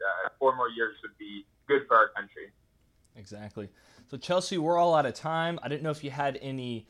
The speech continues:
Speaker 2: last messages that you wanted to get out there. I think it's good that you came on the show. It, it, it's like, wow, that somebody goes to Fresno Pacific that actually shares conservative values. It's actually really rare to see. And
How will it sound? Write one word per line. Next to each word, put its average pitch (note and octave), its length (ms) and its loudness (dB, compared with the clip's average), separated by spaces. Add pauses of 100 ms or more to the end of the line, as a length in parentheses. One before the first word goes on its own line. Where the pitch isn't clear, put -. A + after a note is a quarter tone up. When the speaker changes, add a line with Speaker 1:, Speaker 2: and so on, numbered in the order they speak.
(260)
Speaker 2:
last C3 480 -2
messages C#3 480 -4
that C3 120 -8
you C3 80 -6
wanted C3+ 240 -4
to B2 60 -6
get B2+ 160 -2
out B2+ 280 2
there. B2 260 4
I G#2+ 80 -2
think B2+ 320 -6 (320)
it's B2 180 -8
good C#3+ 220 0
that C3 60 -6
you B2 120 -6
came C#3 260 -4
on C3+ 120 2
the B2 60 -4
show. C3 380 2
It, A#2 160 -4
it, B2+ 220 -8
it's C3 220 -6
like, A#2+ 180 -2
wow, E3+ 240 2
that A#2 100 -4
somebody D#3 260 -2
goes D3 160 0
to - 60 -14
Fresno C#3+ 240 2
Pacific C3 420 -6
that A#2 120 -2
actually A#2 300 -4
shares B2 320 -4
conservative A#2+ 520 -6
values. G#2+ 460 -2
It's G#2 120 -8
actually B2 300 -2
really A#2+ 320 -2
rare A2 520 2 (300)
to G#2+ 100 -10
see. C#3+ 420 -2
And G#2 140 -8